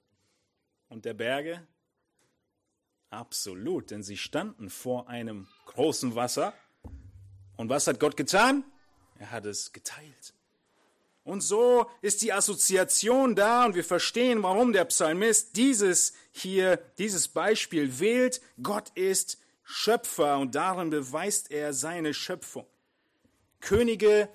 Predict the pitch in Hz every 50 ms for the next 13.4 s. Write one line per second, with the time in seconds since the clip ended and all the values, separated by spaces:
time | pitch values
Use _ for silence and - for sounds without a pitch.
0 | _ _ _ - 160 165 156 - - - - - 202 202 196 - - 151 110 -
1 | _ _ _ _ _ _ _ - - 214 240 254 247 247 220 170 208 190 156 113
2 | 107 - 135 147 170 196 202 185 151 123 95 85 _ _ _ _ _ _ - 170
3 | 208 240 269 254 - - 214 202 160 127 - 160 170 214 240 240 240 226 190 180
4 | 185 160 135 147 165 202 233 247 233 208 - - 233 247 240 - - 175 190 196
5 | 190 - - 190 220 247 214 226 180 196 190 - 180 165 156 147 139 127 - -
6 | 127 _ _ _ _ _ _ _ _ _ _ _ _ _ _ - - 117 135 170
7 | 185 175 - - 143 123 120 - - - - 208 214 226 247 240 - - - 220
8 | 214 214 214 208 208 202 202 - - - - 151 170 196 196 202 185 202 208 208
9 | 208 202 202 190 - - _ - - 190 190 190 - - - 180 165 139 160 185
10 | 196 202 190 185 175 156 156 196 208 180 180 170 147 160 175 190 208 214 208 -
11 | _ _ _ _ _ _ _ _ _ _ _ _ _ _ _ _ _ - - -
12 | - 131 170 196 185 - - 175 147 143 151 123 107 - 185 208 233 240 233 233
13 | 220 226 220 226 220 220 214